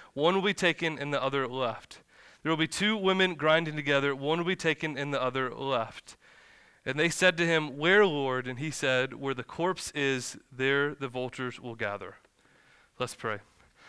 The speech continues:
And Father, as we start to understand and look into what the kingdom of God means and what it represents and, and all the implications that it has for us,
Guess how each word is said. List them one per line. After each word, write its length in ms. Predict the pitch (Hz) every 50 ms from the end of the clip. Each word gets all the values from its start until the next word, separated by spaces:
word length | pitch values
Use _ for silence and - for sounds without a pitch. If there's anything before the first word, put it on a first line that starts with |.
| - - - - -
And 120 | - 127 -
Father, 200 | 160 170 165 160
as 220 | 147 139 - 139
we 220 | 151 175 196 208
start 320 | - - - 190 175 156 -
to 100 | 170 135
understand 640 | 143 151 143 131 - - 151 143 143 139 135 127
and 240 | 127 117 120 123 120
look 260 | 131 151 156 147 -
into 320 | 151 139 127 - 139 127 120
what 240 | 117 135 156 156
the 80 | - 139
kingdom 380 | - - 151 143 143 135 135 123
of 160 | 120 107 -
God 280 | 131 120 117 113 113
means 520 | 113 113 120 131 143 147 151 151 151 - 131
and 160 | 117 110 113
what 180 | 113 127 135 143
it 80 | -
represents 680 | 127 127 120 - 123 117 107 120 123 123 120 120 -
and, 120 | - 113 107 - - - - - - -
and 80 | - - -
all 380 | 131 135 156 170 185 185 170
the 120 | 147 147 139
implications 640 | 147 127 139 - - 143 135 127 - - 123 107
that 100 | - 120
it 100 | 117 -
has 260 | - 131 123 120 -
for 260 | - - 117 110 107 104
us, 240 | 104 - - -